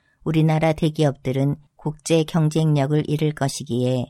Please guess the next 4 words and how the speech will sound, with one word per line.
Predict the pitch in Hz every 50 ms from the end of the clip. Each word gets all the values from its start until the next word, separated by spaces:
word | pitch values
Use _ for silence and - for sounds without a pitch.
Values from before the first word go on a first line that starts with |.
| _ _ _ _ _ _ _ _
기업의 | - - 165 170 165 156 165 170 170
사활이 | 160 - 185 180 175 165 156 - 151
걸린 | 151 165 147 143 143 151 147 147 143
문제입니다. | 143 143 139 135 147 143 139 131 127 120 120 - 117 117 117 117 117 -